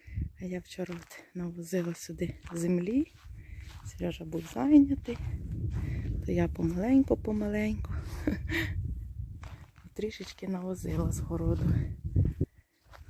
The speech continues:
Дуже довго те, що треба вибирати корінці всі з землі. Напевно, що цієї землі буде замало.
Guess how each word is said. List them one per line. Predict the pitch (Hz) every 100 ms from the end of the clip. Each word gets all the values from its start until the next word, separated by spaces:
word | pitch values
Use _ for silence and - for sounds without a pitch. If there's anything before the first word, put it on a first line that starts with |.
| - 214
Дуже | 233 208
довго | 196 233 202 202
те, | - 196
що | - -
треба | - 190 185 - - -
вибирати | 180 170 180 185 185 - -
корінці | 180 180 185 - - -
всі | - 156 - _ _ _ _ - - _
з | -
землі. | 175 165 165 165 - - - _ _ _
Напевно, | 185 175 180 180 180
що | 175 -
цієї | - 180 170
землі | 175 180 180
буде | 170 175 - _ _ - _ _ - - 180
замало. | 175 185 180 160 160 160